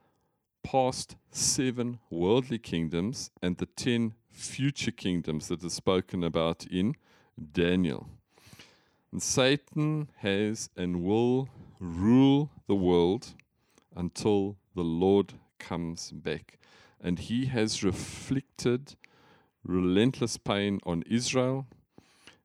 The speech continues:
and he had this desire and the will to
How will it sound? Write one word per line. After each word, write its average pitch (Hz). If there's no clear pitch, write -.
and 87
he 95
had 101
this 98
desire 101
and 90
the 87
will 101
to -